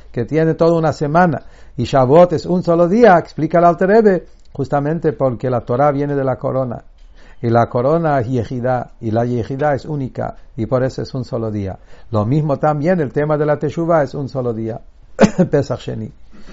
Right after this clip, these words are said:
Con eso se entiende la historia que la Gemara cuenta sobre Rabbi Elazar ben Durdaya. Hay una historia fascinante en la Gemara,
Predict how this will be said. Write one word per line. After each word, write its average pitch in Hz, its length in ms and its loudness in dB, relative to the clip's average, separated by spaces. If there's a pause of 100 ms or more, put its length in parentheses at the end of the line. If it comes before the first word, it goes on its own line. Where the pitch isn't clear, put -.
(180)
Con 135 200 8
eso 151 260 6
se 165 120 2
entiende 151 400 0
la 156 100 4
historia 151 380 0
que 151 100 -2
la 147 120 2
Gemara 139 320 0
cuenta 160 440 0
sobre 139 320 0
Rabbi 135 180 2
Elazar 135 400 2
ben 156 120 -4
Durdaya. 147 600 2 (480)
Hay 135 160 0
una 135 140 -2
historia 147 640 0
fascinante 143 600 -4
en 139 60 -2
la 135 80 0
Gemara, 139 500 -2